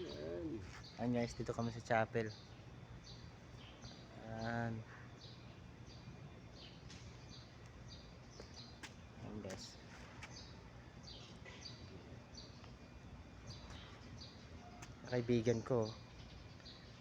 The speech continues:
Speaker 2: Kami sa gilid.
Speaker 1: Gilid.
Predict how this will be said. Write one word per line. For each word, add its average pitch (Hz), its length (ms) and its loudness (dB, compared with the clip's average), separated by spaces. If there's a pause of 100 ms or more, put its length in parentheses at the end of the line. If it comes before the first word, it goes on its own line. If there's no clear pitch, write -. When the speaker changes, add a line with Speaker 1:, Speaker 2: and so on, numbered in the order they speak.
(360)
Speaker 2:
Kami 117 160 6
sa 127 100 8
gilid. 120 520 10 (1800)
Speaker 1:
Gilid. 107 440 8